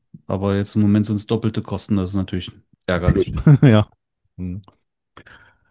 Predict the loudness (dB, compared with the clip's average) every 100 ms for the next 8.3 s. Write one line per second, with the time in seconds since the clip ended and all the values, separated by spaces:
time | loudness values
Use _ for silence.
0 | _ _ _ _ _ 2 6 6 4 -2
1 | -12 _ _ -18 -18 _ _ _ 2 4
2 | 6 4 4 2 2 -4 -20 _ _ 0
3 | 4 6 4 -8 -18 -20 -20 -20 -20 -20
4 | -20 _ _ 6 8 4 2 -6 0 4
5 | 4 2 -4 -16 _ _ _ _ _ _
6 | _ _ 0 2 2 -2 -6 -2 -2 2
7 | 0 0 -2 -4 -2 -4 -4 -10 -10 -10
8 | -6 -4 -6